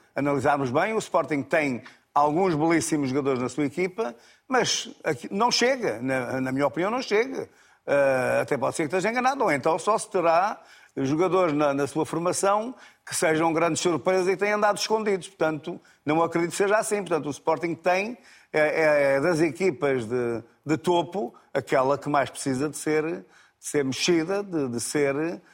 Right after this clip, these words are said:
portanto, que, de fazer aquisições para, para poder, eh, ombrear, eh, juntamente com os seus adversários, com o ma-, com, com, com, com, com o máximo de, de possibilidades de, de discutir os títulos,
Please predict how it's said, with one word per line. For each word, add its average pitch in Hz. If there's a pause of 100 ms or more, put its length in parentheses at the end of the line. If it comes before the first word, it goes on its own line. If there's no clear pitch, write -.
(180)
portanto, 147
que, 139
de 113
fazer 139
aquisições 135
para, 160 (260)
para 156
poder, 139
eh, 139 (260)
ombrear, 147
eh, 110
juntamente 127
com -
os -
seus 131
adversários, 180 (380)
com 180
o 175
ma-, 160
com, 151
com, 139
com, 120
com, 107
com 120
o 113
máximo 196
de, 208 (220)
de 165
possibilidades 160
de, 185 (220)
de 180
discutir 185
os 190
títulos, 226